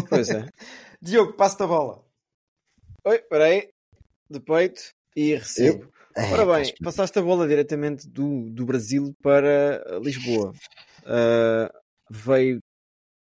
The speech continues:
Speaker 1: veio, veio aterrar em Lisboa num fim de semana, numa semana, aliás, que vai haver futebol, eh,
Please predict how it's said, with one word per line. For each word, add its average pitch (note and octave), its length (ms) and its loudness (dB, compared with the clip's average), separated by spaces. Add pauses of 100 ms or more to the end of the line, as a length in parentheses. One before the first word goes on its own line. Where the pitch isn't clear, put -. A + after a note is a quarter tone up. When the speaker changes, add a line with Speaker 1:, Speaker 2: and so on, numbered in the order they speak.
(160)
Speaker 1:
veio, A2+ 560 -2
veio G#2 460 -4 (200)
aterrar G#2+ 560 -2
em D3 260 -4
Lisboa G2 500 -6 (600)
num D3 360 -2
fim E3+ 160 -6
de D3+ 80 -8
semana, D#3+ 420 -2
numa C#3+ 220 -4
semana, B2 340 -8
aliás, G#2 380 -6 (420)
que A#2+ 800 0 (260)
vai A#2+ 200 -4
haver A2 160 -8
futebol, G#2+ 480 -8 (180)
eh, G#2+ 180 -12